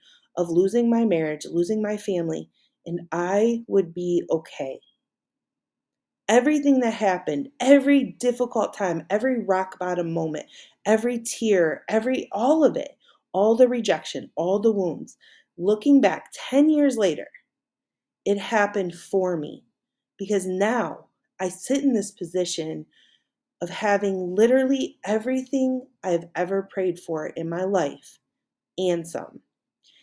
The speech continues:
And if you would have asked me ten years ago if I ever thought that I would be in this position, I would, I,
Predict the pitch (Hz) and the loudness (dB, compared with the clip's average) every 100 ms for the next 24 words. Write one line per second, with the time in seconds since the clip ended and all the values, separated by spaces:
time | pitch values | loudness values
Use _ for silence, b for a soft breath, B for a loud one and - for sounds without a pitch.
0 | b - 202 202 202 208 269 294 - 156 | b -2 0 0 -2 0 2 4 2 -2
1 | 160 165 - 214 208 202 - - 196 175 | -4 -6 -8 -4 -4 -4 -6 -4 -2 0
2 | 170 185 185 202 208 190 190 165 - 208 | 0 0 -2 -2 0 0 0 -4 -4 -2
3 | 220 240 233 175 185 190 - b b b | 0 0 0 -2 0 -2 -6 b b b
4 | - 185 165 165 185 196 175 165 180 175 | 0 2 2 0 0 2 0 -2 -2 0
5 | 165 165 - 170 185 - 208 - 185 180 | -2 -4 -6 -6 -6 -6 -6 -2 -2 -2
6 | - - 180 | -6 -6 -6